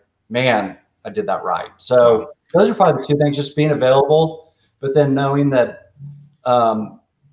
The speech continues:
I broke up in a graceful and respectful and loving way to a,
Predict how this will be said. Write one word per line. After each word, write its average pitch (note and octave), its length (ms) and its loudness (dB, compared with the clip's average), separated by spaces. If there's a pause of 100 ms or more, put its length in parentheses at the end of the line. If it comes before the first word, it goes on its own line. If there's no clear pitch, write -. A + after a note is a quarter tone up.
(140)
I B2 100 0
broke B2 340 0
up A#2+ 200 0
in A#2 120 -4
a G#2+ 40 -6
graceful A#2 720 -6
and G#2+ 160 -12
respectful A2 640 -4
and G2+ 100 -6
loving G2+ 360 -4
way G2+ 380 -2
to G#2+ 440 -6 (120)
a, A2+ 160 -4